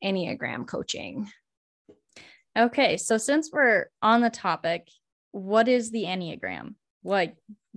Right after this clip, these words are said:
Speaker 2: how would you describe that for someone who's never heard of it before?
Speaker 1: Right. Yeah. The Enneagram is a personality typing system, and it's comprised of nine core types. And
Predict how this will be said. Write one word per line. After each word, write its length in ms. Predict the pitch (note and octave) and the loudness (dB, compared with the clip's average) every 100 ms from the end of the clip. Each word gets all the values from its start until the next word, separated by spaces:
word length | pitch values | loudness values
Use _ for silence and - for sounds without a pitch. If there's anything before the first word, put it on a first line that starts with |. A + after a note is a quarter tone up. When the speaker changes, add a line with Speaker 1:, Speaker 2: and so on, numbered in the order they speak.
| G3 | -14
Speaker 2:
how 180 | - A3 | -4 0
would 180 | A3 | 0
you 80 | G#3+ | -2
describe 440 | G3 F#3+ - F3+ F3 | -4 -4 -2 -2 0
that 240 | - - | -6 -6
for 100 | G3 | -10
someone 280 | - F#3+ F#3+ | -8 -6 -4
who's 180 | F3+ F3 | -6 -4
never 220 | F3+ F3+ | -2 -4
heard 220 | - E3 | -4 -6
of 100 | - | -4
it 140 | - | -6
before? 420 | - - - F#2 F2 | -6 -8 -2 0 0
Speaker 1:
Right. 200 | - - _ _ - - - | -2 -8 _ _ -20 -20 -10
Yeah. 120 | - - _ | -10 -10 _
The 80 | - | 0
Enneagram 1040 | G3+ B3 D4+ D#4+ C#4+ C4 B3+ A#3+ A#3 A3+ - | 4 6 8 6 6 4 4 4 2 2 0
is 180 | G#3+ G3+ | -2 -2
a 80 | |
personality 920 | G3+ - G3 - G3 F3+ F#3+ G3+ A3+ A#3 | -6 -4 -4 -2 -2 0 0 2 0 0
typing 520 | - F#3 F#3+ A3 A#3 | -2 -6 -4 -2 -2
system, 840 | - B3 - A#3+ A3+ A3+ A#3 A#3 - - - - - | -2 -4 -4 -2 0 2 2 0 -6 -20 -20 -20 -6
and 100 | G#3+ | -4
it's 140 | G3 | -4
comprised 560 | - A3 - F#3+ G3 G3 | -2 -4 2 2 2 0
of 100 | F#3+ | -2
nine 580 | G3+ G3 F#3 F#3 G3 G#3 | 0 2 2 2 0 -4
core 380 | - G3+ F#3+ F#3+ | -2 0 0 0
types. 800 | - F#3 G3+ C#4 C4+ - - - - - - _ _ _ _ | -4 -2 0 0 -2 -6 -6 -8 -18 -20 -20 _ _ _ _
And 440 | A#3+ B3 A#3+ A#3 | 0 4 4 2